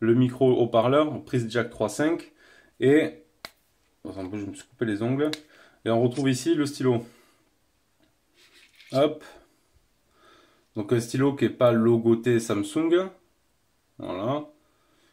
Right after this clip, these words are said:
Qui est, euh, tout en métal.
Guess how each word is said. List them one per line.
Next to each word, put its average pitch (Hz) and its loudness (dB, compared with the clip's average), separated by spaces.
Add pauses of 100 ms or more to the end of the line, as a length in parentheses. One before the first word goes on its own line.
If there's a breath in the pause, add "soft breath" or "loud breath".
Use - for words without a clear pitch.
(120)
Qui 113 0
est, 127 4
euh, 90 0 (2000)
tout 131 -4
en 143 2
métal. 135 2